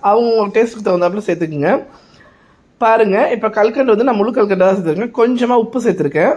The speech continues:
உப்பு கொடுத்தீங்கன்னா டேஸ்ட் நல்லா இருக்கும். மூணு ஏலக்காய் வந்து நான் வந்து உரிக்காம தான் சேர்த்துருக்கேன், இ-, இ-, பொடி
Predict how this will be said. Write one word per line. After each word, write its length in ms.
உப்பு 180
கொடுத்தீங்கன்னா 440
டேஸ்ட் 360
நல்லா 200
இருக்கும். 260
மூணு 180
ஏலக்காய் 340
வந்து 220
நான் 140
வந்து 180
உரிக்காம 400
தான் 140
சேர்த்துருக்கேன், 500
இ-, 260
இ-, 160
பொடி 160